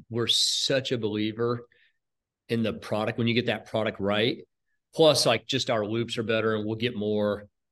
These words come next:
you know, we're data driven. So we'll, you know, use Zendesk to categorize everything we know. And to us, a call is, like,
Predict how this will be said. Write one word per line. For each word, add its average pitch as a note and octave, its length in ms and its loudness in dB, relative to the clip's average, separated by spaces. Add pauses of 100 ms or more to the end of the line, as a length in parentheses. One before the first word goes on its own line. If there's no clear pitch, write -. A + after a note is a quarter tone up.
(360)
you G2+ 80 -10
know, G2+ 100 -4
we're G2+ 140 -2
data G2+ 220 0
driven. G2+ 300 0
So G2 160 -4
we'll, F#2+ 320 -8 (340)
you G2+ 140 -10
know, F2 80 -6
use F#2 260 -6
Zendesk G2 460 -2
to - 0 -
categorize F#2+ 560 -4
everything F#2+ 340 -6
we G2 140 -2
know. G2+ 240 0
And F#2+ 220 -4
to B2+ 180 4
us, B2+ 360 6
a G#2 80 -2
call B2 380 6
is, G#2 140 -2
like, G2+ 220 -4